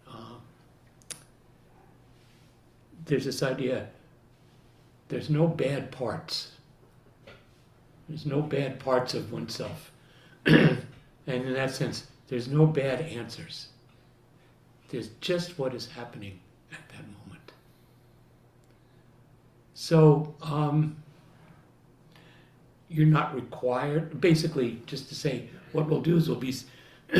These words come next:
we'll be sitting in our seats. It, it'll be different than as we usually do Shosan.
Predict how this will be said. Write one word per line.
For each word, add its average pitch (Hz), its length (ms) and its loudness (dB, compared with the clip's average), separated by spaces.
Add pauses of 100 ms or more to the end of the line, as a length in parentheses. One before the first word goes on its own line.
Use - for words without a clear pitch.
(160)
we'll 160 120 12
be 143 140 4
sitting 190 340 2
in 151 100 6
our 127 140 0
seats. - 600 0 (360)
It, 135 180 -6 (220)
it'll 160 140 -12
be 131 100 0
different 151 380 0
than 110 340 -6 (720)
as 123 180 -6
we 117 240 -8 (100)
usually 123 400 -6
do 110 160 -10
Shosan. 104 520 -6